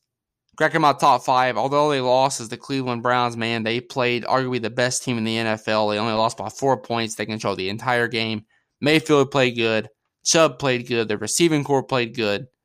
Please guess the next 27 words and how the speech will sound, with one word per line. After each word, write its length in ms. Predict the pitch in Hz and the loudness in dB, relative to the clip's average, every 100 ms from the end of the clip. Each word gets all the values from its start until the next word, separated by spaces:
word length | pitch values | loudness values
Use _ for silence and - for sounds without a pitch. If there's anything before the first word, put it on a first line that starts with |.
| _ _ - | _ _ -8
Sad 280 | - 185 175 | 0 2 4
that 160 | - | 2
Odell 420 | 139 143 135 120 | 2 0 2 0
couldn't 300 | 120 135 90 | 0 -6 -8
play, 440 | 110 117 110 104 - _ _ _ _ _ _ _ _ | -8 -4 -4 -4 -8 _ _ _ _ _ _ _ _
but 420 | 143 139 120 - - _ _ _ _ _ _ _ - | 4 6 6 2 -6 _ _ _ _ _ _ _ -20
I 60 | - | -8
like 180 | 120 113 | -6 -4
what 100 | 113 | -4
I 40 | |
saw 220 | 110 120 110 | -2 -2 -2
from 160 | 117 | -4
the 60 | 101 | -6
Browns 280 | 101 98 95 | -4 -6 -8
this 220 | 98 - | -14 -12
week. 260 | 85 73 _ _ _ _ _ _ _ _ _ _ _ _ _ - - _ _ _ _ | -14 -14 _ _ _ _ _ _ _ _ _ _ _ _ _ -20 -20 _ _ _ _
Four 300 | - 202 226 208 | 2 6 8 8
is 100 | 160 | 4
the 80 | |
Cardinals. 540 | 131 160 160 147 131 131 | 0 4 4 4 0 0
Their 160 | 123 | -2
dismantling 1040 | 120 127 120 98 101 139 180 - 123 120 110 | -2 -6 -6 -10 -4 -2 -2 -2 -6 -6 -6
of 100 | 98 | -8
Tennessee. 560 | 120 107 98 - 107 | -8 -8 -6 -4 -4
They 220 | 95 107 139 | -4 -4 -4
dismantled 960 | 117 107 104 107 113 135 117 113 107 | -4 -6 -8 -8 -4 -2 -4 -6 -10
Tennessee. 720 | - 110 101 - 113 110 98 | -8 -8 -8 -6 -6 -6 -8